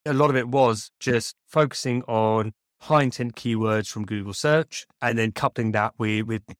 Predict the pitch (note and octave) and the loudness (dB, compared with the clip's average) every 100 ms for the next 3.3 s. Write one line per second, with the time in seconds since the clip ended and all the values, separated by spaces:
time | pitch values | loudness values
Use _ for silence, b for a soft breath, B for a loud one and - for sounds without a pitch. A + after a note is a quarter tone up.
0 | _ _ B2 B2 - A2+ G2+ F#2+ _ A#2 | _ _ -2 -2 -4 -6 -6 -6 _ 0
1 | A2 G#2 G#2+ G2+ G#2+ G#2+ - - - _ | 0 -2 -4 -2 -2 -2 -8 -14 -16 _
2 | _ - C3 A2+ G2+ G#2+ A#2+ A2 A2+ G#2 | _ -2 0 0 -2 -4 0 2 0 -2
3 | A2 G#2 | -4 -6